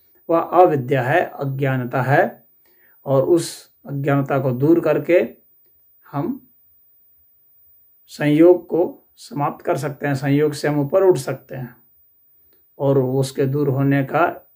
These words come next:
एकमात्र उपाय है, ये है कि हम अपने बुद्धि और विवेक को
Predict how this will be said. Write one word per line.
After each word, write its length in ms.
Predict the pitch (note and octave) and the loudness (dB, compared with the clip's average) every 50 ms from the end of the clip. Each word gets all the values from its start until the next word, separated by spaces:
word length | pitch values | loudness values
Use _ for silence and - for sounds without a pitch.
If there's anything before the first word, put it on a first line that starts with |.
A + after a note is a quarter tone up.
| _ - | _ -14
एकमात्र 500 | C#3 C#3 - - C#3+ C#3+ C#3+ C#3+ - C#3+ | -14 -12 -10 -6 -6 -4 -4 -6 -6 -8
उपाय 320 | C#3 C3+ - D#3 D3 C#3 | -8 -8 -8 -6 -4 -4
है, 320 | B2+ A#2 C#3 C#3+ C#3 C#3 C#3 | -2 0 0 2 4 4 4
ये 180 | C#3 C3+ C3+ C3+ | 4 4 4 2
है 400 | C#3+ D#3+ F#3+ A#3 A#3 - _ _ _ _ _ _ _ _ _ _ - | 4 2 2 2 0 -6 _ _ _ _ _ _ _ _ _ _ -2
कि 160 | D3 D3 C#3+ | 0 0 0
हम 260 | C3+ B2 C3 C#3+ D3+ | 0 0 -2 -2 -4
अपने 240 | C#3+ A#2+ - D3 C#3 C3 | -4 -6 -6 -4 -4 -4
बुद्धि 360 | B2+ C3+ B2 B2 B2 C#3 D3 | -2 -4 -4 -2 2 2 4
और 120 | C#3+ C#3 | 4 2
विवेक 400 | B2+ B2 B2 C#3+ C#3+ C#3+ C#3+ - | 2 0 0 2 2 0 -2 -2
को 380 | - F3+ F3 G3 G#3+ - - | 0 2 4 4 2 0 -4